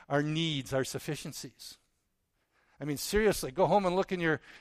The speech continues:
cupboards and see what food is already outdated. You've had it so long. People are starving. Go look at your closet and say, "Gee, I can't remember I even had that shirt. Used to fit me when I was eighteen." We've got so much stuff.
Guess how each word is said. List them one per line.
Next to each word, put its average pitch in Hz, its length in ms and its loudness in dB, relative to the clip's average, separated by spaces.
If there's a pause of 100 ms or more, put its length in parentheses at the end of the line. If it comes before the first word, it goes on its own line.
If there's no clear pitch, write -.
(200)
cupboards 165 420 4
and 147 100 -10
see 190 140 -4
what 175 220 4
food 196 260 -4
is 139 100 -2
already 156 320 6
outdated. 151 560 4
You've 131 120 -6
had 175 240 2
it 143 80 -4
so 143 180 -6
long. 113 240 -2 (1040)
People 170 260 -2
are 156 60 2
starving. 151 580 2
Go 175 160 4
look 202 200 2
at - 100 -8
your 175 100 -4
closet 185 460 4
and 143 100 -10
say, 156 220 2
"Gee, 185 240 0
I 151 80 6
can't 170 260 -2
remember 165 360 -2
I 160 120 4
even 165 160 2
had 170 300 0
that 175 220 0
shirt. - 480 -4 (840)
Used 165 160 -10
to 135 80 -6
fit 190 300 -2
me 143 80 -2
when 143 120 0
I 143 100 2
was 147 140 2
eighteen." 165 500 -6 (1700)
We've 196 200 -2
got 208 200 6
so 247 300 2
much 233 380 2
stuff. - 640 0